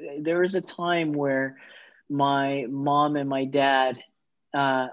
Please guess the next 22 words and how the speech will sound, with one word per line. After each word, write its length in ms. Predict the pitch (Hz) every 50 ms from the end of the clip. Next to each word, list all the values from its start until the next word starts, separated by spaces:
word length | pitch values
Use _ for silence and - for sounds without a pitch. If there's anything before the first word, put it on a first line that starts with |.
| - -
my 100 | 147 147
sister 640 | 143 - - - 190 185 - - - 160 147 135 135
and 220 | 123 143 139 139
my 160 | 139 135 131
mom 580 | 135 139 143 147 147 147 139 131 123 127 127 127 -
were 640 | - 151 143 143 143 139 135 135 131 131 127 127 - -
actually 400 | 135 139 139 - - 151 143 135
in 80 | 131 127
Taiwan 500 | - 143 139 131 127 127 123 127 131 131
for 200 | - - 135 127
a 60 | 123
while. 280 | 123 123 120 117 117
My, 180 | 120 123 123 120 _ _ _ - -
my, 200 | 143 143 139 139 139 -
my 220 | 151 147 143 135 135
dad 360 | 139 156 165 175 180 185 180
came 220 | - 156 143 139 127 110 -
earlier 580 | - 147 156 160 151 135 117 107 113 123 127 131 _ _ _ _ _ _ _ _ _ _ _ _ _ _ _ - -
because 260 | 151 143 - 160 -
they 100 | 165 165
needed 320 | 160 160 156 151 151 135
doctors 760 | 131 - 214 226 233 247 - - 143 127 127 135 131 - -